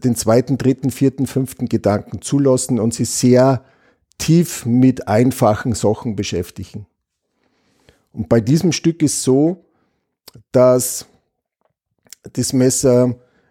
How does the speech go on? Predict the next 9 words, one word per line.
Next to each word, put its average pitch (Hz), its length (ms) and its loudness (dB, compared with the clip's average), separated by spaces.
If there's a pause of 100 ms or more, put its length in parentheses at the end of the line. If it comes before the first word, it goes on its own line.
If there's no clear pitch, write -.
(480)
den 131 160 2
Proportionen 139 640 0
der 120 180 2
Hand 120 240 -2
folgt. - 600 -6 (1700)
Und - 380 -4
dieses 147 640 0 (920)
Wissen, 160 680 -2 (420)
wie 170 460 -2